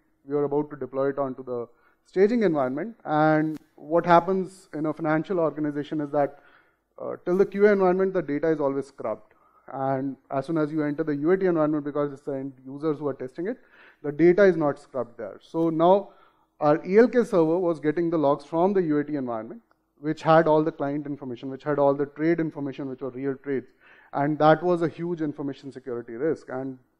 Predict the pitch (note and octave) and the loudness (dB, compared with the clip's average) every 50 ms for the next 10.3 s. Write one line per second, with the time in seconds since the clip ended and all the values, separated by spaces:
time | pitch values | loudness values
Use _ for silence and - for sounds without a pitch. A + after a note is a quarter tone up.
0 | _ - C#3+ C#3 C#3+ D#3 E3 D#3 C#3+ D#3+ D3 C#3 D3+ C3 C#3 C3 C3 B2+ B2+ A#2+ | _ -10 -8 -8 -4 -2 -2 -2 -2 -4 -6 -6 -8 -8 -10 -10 -10 -12 -16 -18
1 | B2+ A#2+ A2+ - D3+ E3 E3+ E3 F3+ E3+ E3 D#3 D3 D3 C3+ A#2 - C#3 C#3+ C#3+ | -16 -16 -12 -8 -8 -6 -4 -2 0 0 0 0 -2 -2 -4 -8 -12 -12 -10 -8
2 | C#3 C#3 C#3 C#3 D3 C3+ C#3 C#3+ D3 C#3+ - D3 C3 B2 C3 B2+ B2 A#2 A#2+ - | -8 -8 -10 -10 -8 -4 -2 -2 -2 -2 -2 -6 -8 -8 -8 -10 -10 -12 -14 -14
3 | - A#2 A2+ A#2 F3 A3+ A3 - - _ _ - - _ _ _ _ _ - G3 | -16 -14 -10 -6 -6 -4 -6 -6 -8 _ _ -20 -20 _ _ _ _ _ -2 -2
4 | G#3+ B3 A3+ B3 A#3 A#3 A3+ A3+ G#3+ G#3 G3 F#3 E3+ D#3+ E3 E3+ E3 - F#3+ E3+ | 0 4 6 8 8 8 6 4 4 4 4 6 6 6 6 6 4 2 -4 -6
5 | E3 E3 D#3 C3+ C#3 D3+ D#3+ F3 E3+ F3 E3+ F3 F3 - - - _ _ _ - | -2 -2 -2 -2 0 0 2 4 6 8 8 6 4 -2 -20 -20 _ _ _ -12
6 | E3 D#3+ - F3+ E3+ E3+ F3 E3+ F3 F3+ F3 - E3 D3 D#3 D#3+ E3 E3 D#3+ E3 | -10 -10 -8 -4 0 0 0 0 0 -2 -2 -2 -2 -2 -2 -2 -2 -2 0 0
7 | D#3+ E3 E3 E3 E3+ E3+ E3+ D#3 - - C#3+ D3 D#3 D#3+ E3+ E3+ D#3+ E3 - _ | 0 0 0 -2 -4 -6 -8 -8 -8 -4 0 2 4 4 4 4 2 0 -8 _
8 | _ _ _ _ _ _ - C#3+ D3 D#3 D3+ D#3 D#3+ E3+ F3 E3+ E3+ D#3+ D3+ D3 | _ _ _ _ _ _ -10 -6 -4 -2 0 0 4 4 6 6 6 4 4 2
9 | C#3 C3 C3+ D#3 E3+ E3 - - - D3+ C3 B2+ B2 A2+ A2 - - B2+ B2+ A#2+ | 2 2 4 4 4 2 0 -4 -8 -8 -6 -6 -6 -6 -6 -8 -10 -14 -16 -16
10 | - B2 A2+ A2 G#2+ | -16 -16 -20 -20 -20